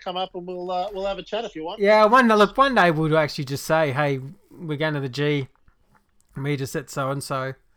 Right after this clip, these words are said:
Speaker 2: Um, and we'll just be sitting there having, having a drink, and you can meet us
Speaker 1: Having
Speaker 2: and
Speaker 1: a, having
Speaker 2: chat.
Speaker 1: a pie and say, "Hey, if you want."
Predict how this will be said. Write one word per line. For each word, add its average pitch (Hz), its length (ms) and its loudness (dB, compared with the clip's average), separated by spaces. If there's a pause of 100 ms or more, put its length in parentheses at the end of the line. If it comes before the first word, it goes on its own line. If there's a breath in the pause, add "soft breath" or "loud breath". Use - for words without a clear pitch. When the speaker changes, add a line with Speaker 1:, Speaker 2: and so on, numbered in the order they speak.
(800 soft breath)
Speaker 2:
Um, 135 600 -2
and 147 160 -4
we'll 143 100 -4
just 135 180 -8
be 143 120 -6
sitting 147 260 -6
there 147 220 -2
having, 139 440 -4
having 143 220 -6
a 127 60 -6
drink, 143 400 -4
and 131 260 -10
you 127 80 -12
can 131 140 -10
meet 139 180 -4
us 143 80 -2
Speaker 1:
Having 180 160 -4
Speaker 2:
and 131 180 -8
Speaker 1:
a, - 60 -12
having 143 160 -2
Speaker 2:
chat. 180 100 -8
Speaker 1:
a - 40 -20
pie 190 320 -2
and 185 320 -10
say, 185 180 -6
"Hey, 208 120 -2
if - 140 -6
you 190 100 0
want." 240 200 -2